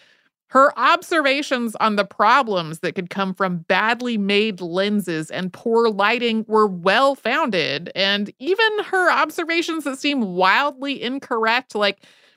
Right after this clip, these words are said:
suggesting that the lenses of a fly's compound eye might really be pearls that had nothing to do with vision, those are based on her sense that a person's own biases and knowledge can lead them to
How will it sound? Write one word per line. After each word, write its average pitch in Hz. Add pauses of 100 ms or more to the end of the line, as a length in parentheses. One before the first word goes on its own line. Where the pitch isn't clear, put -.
(160)
suggesting 240
that 233
the 220
lenses 208
of 196
a 196
fly's 190
compound 190
eye 170
might 170
really 185
be 175
pearls 208
that 214
had 196
nothing 190
to 202
do 190
with 185
vision, 202 (500)
those 277
are 349
based 233
on 262
her 247
sense 269
that 214
a 190
person's 339 (100)
own 240
biases 202
and 196
knowledge 220
can 202
lead 208
them 214
to 196